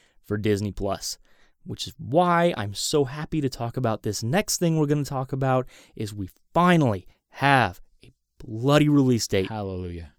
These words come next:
Speaker 1: November twelfth. November twelfth, I am going to be at my house, on my PlayStation probably, and I'm going to be purchasing for six ninety-nine Disney Plus.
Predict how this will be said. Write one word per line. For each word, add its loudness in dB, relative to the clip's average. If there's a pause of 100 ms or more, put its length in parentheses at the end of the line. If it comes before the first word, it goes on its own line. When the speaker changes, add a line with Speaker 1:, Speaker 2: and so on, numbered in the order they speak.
(120)
Speaker 1:
November -2
twelfth. -8 (720)
November -2
twelfth, 4 (320)
I 2 (460)
am -12
going -8
to -8
be -2
at 0
my 2
house, 0 (420)
on -10
my -4
PlayStation -2
probably, -2 (840)
and -10
I'm -2
going -2
to -4
be -2
purchasing -2 (880)
for -6
six -2
ninety-nine 4 (960)
Disney -2
Plus. -2